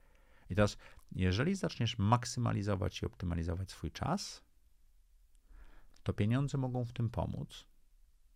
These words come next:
Ale jeżeli będziesz optymalizował swoje pieniądze, to czas raczej będzie ofiarą tego.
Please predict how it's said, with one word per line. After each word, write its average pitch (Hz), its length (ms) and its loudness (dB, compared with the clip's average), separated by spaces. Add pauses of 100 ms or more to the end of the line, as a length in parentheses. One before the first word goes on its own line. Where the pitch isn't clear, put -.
(1040)
Ale 90 160 0
jeżeli 98 220 2
będziesz 120 240 0
optymalizował 104 720 -2
swoje - 580 -6
pieniądze, 131 720 4 (1900)
to 98 120 2
czas - 300 0
raczej - 280 0
będzie 90 640 -2
ofiarą - 520 -2
tego. - 280 -16